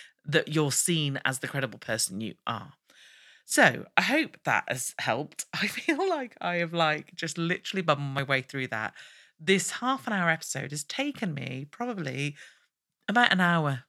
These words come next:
maybe an hour and a half to record, 'cause I've been messing up so much this evening. Uh, this just proves a point that maybe I shouldn't be recording them in an evening. But by the way, I've not had a gin or a wine, so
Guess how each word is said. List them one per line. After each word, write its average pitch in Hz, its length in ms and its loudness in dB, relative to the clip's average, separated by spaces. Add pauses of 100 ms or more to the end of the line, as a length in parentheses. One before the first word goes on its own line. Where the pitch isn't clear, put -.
(220)
maybe 220 200 -2
an 202 80 0
hour 175 160 6
and 160 80 2
a 147 40 -2
half 139 280 -2
to - 100 -12
record, 131 500 -8
'cause 131 140 -10
I've 127 240 -2
been 131 260 -8
messing 127 300 -8
up - 220 -8
so 151 160 -6
much - 240 -12
this - 160 -16
evening. - 400 -12 (420)
Uh, - 100 -2
this 151 140 0
just - 200 -6
proves 139 200 0
a - 40 -14
point - 240 -8
that 143 80 -8
maybe 135 280 -4
I - 80 -6
shouldn't 135 420 -4
be 127 100 -6
recording 127 460 -8
them 123 240 -6 (420)
in 156 120 2
an 120 120 -2
evening. 117 560 -6 (340)
But 156 160 4
by 156 160 4
the 147 80 2
way, 135 360 2
I've 131 180 -2
not 135 180 -4
had 131 100 -6
a 123 60 -4
gin 123 300 -6
or 123 180 -6
a 117 60 -4
wine, 113 480 -6
so 117 500 -2